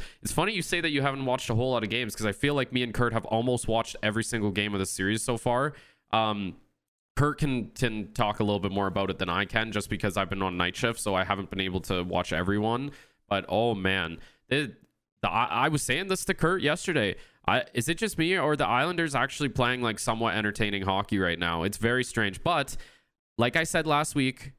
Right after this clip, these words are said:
last week's episode, I said the Islanders need to have Matt Barzal step up. And what's been happening? Matt Barzal has been snapping his fingers and, and just, like, the puck goes in the net, like, like, easy. Like, easy money. And it's crazy 'cause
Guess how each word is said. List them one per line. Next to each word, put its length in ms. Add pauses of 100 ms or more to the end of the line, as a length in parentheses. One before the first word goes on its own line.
(140)
last 320
week's 200
episode, 560
I 160
said 260
the 80
Islanders 640 (320)
need 280
to 80
have 360
Matt 220
Barzal 380
step 300
up. 220
And 160
what's 200
been 140
happening? 520
Matt 200
Barzal 360
has 160
been 160
snapping 1000 (320)
his 260
fingers 580
and, 340
and 160
just, 240
like, 140
the 60
puck 280
goes 180
in 80
the 80
net, 300
like, 280
like, 240
easy. 380 (320)
Like, 240
easy 360
money. 360
And 140
it's 120
crazy 440
'cause 240